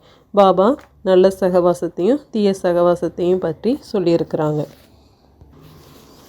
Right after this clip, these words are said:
யோகத்தில் நிலைக்க முடியாத குழந்தைங்களுக்கு பாபா கூறும் வழி என்ன? பாபா சொல்றாங்க, யோகம் நன்றாக இருந்தால் அப்படி இருக்கணுங்கிறாங்க பாபா. இதுல முக்கியமானது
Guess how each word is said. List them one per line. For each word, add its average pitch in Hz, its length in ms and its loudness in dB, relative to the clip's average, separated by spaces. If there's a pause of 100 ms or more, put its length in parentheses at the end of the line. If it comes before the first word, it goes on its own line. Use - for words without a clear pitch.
(500)
யோகத்தில் 208 680 4
நிலைக்க 196 400 2
முடியாத 185 520 4
குழந்தைங்களுக்கு 170 800 -2 (540)
பாபா 190 320 4 (100)
கூறும் 190 400 0 (140)
வழி 190 300 0
என்ன? 175 340 0 (520)
பாபா 185 300 4
சொல்றாங்க, 170 520 -2 (360)
யோகம் 214 380 2
நன்றாக 185 560 0
இருந்தால் 180 540 0 (460)
அப்படி 196 300 2
இருக்கணுங்கிறாங்க 185 800 2
பாபா. 165 340 -2
இதுல 180 280 2
முக்கியமானது 175 840 0